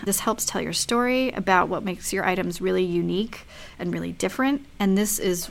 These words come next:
what really, truly differentiates buying on Etsy, is really seeing that human on the other side that made this thing come to life.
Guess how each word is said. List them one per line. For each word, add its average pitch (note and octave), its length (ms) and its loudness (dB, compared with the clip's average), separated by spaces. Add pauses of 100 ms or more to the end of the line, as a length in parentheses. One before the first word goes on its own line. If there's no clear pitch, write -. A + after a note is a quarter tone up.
(120)
what F#3+ 320 -2
really, A3 460 4
truly F#3 300 2
differentiates F3 840 -4
buying E3+ 320 0
on E3+ 140 -2
Etsy, B3 420 -2
is A3 180 0
really F3+ 220 -2
seeing F3 340 -2
that F3 220 -2
human F#3 500 0
on F3+ 140 -2
the F3+ 120 -4
other F#3 240 -4
side A#3+ 520 -2
that A#3+ 260 -2
made E3+ 240 -4
this - 220 -8
thing - 240 -6
come - 180 -8
to - 140 -10
life. - 440 -14